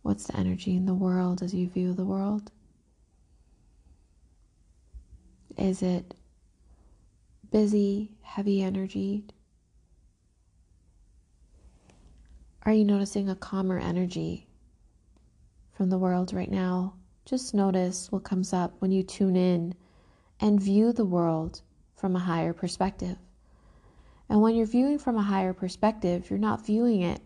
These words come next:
from a place of judgment, from right or wrong, good or bad. You're viewing it from what is. It is what is.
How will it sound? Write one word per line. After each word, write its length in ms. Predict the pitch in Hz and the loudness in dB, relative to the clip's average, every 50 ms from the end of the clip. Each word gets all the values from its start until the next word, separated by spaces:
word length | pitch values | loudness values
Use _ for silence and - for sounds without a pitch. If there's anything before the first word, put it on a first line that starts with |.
| - - - | -20 -20 -10
from 200 | - - 185 185 | -4 -2 0 0
a 60 | 180 | 2
place 260 | 180 185 180 180 180 | 2 2 2 2 -2
of 80 | - - | -8 -4
judgment, 580 | - 180 180 180 - 175 165 175 - - - - _ - - - - - - - - _ - - - _ _ _ | -2 -2 -2 -2 -4 -6 -6 -6 -8 -12 -18 -20 _ -16 -16 -16 -16 -16 -20 -20 -20 _ -20 -20 -20 _ _ _
from 300 | - - 190 175 175 175 | -4 0 0 2 6 6
right 180 | 175 180 175 | 6 6 6
or 120 | 175 170 170 | 4 2 4
wrong, 380 | 175 175 175 175 175 170 170 | 4 4 4 4 2 2 0
good 160 | 170 - 175 | -2 -2 -2
or 60 | 175 170 | -2 0
bad. 500 | - 170 165 165 165 165 165 175 170 - - _ _ - _ - _ - _ _ | 2 2 2 4 2 2 0 -2 -6 -14 -20 _ _ -20 _ -20 _ -20 _ _
You're 120 | 208 196 | 0 0
viewing 440 | 185 180 196 202 208 220 226 220 202 | 2 4 4 4 6 6 4 2 2
it 240 | 180 170 165 - - | 2 0 -2 -4 -8
from 520 | - - - 175 160 156 156 156 160 170 - - - | -12 -8 -4 -2 -2 -2 -2 -4 -6 -10 -12 -16 -10
what 380 | - 170 165 165 165 160 156 - - | -6 -2 0 2 2 2 0 -2 0
is. 580 | - 180 175 170 175 175 196 - - - - - - _ _ _ _ _ _ - - - - - - - - - | 0 2 2 2 0 -2 -6 -10 -16 -20 -20 -20 -20 _ _ _ _ _ _ -20 -20 -20 -20 -20 -20 -14 0 2
It 100 | 185 180 | 6 6
is 300 | 185 185 190 190 185 - | 8 8 8 6 4 4
what 160 | 185 185 185 | 4 6 6
is. 400 | 185 190 180 170 165 165 185 | 6 6 4 4 2 -2 -4